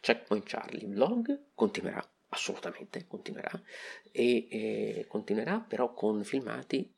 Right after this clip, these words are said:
dedicati appunto alla dimostrazione pratica delle meccaniche del, del wargame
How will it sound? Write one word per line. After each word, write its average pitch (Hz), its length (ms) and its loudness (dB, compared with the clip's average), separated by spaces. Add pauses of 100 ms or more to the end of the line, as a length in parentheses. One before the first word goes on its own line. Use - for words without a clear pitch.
(180)
dedicati 110 760 -4
appunto 117 360 -2
alla 107 400 -2 (180)
dimostrazione 117 1000 0
pratica - 480 0
delle - 180 -4
meccaniche 104 680 -6 (420)
del, 110 840 2
del 117 300 2
wargame 151 720 2